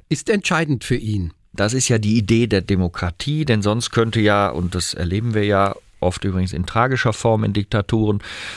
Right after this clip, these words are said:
Speaker 2: dass einfach derjenige, der findet, ich bin jetzt hier mal der Chef, einfach sagt, wo es lang geht.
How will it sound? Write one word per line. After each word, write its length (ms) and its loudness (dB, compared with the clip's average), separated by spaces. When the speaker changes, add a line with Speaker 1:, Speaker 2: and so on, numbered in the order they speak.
Speaker 2:
dass 180 -4
einfach 500 -2
derjenige, 580 0
der 120 0
findet, 380 -2
ich 140 -8
bin 120 -2
jetzt 200 -2
hier 120 -2
mal 140 0
der 140 0
Chef, 320 -2
einfach 260 -2
sagt, 340 0
wo 60 0
es 80 -2
lang 220 4
geht. 220 2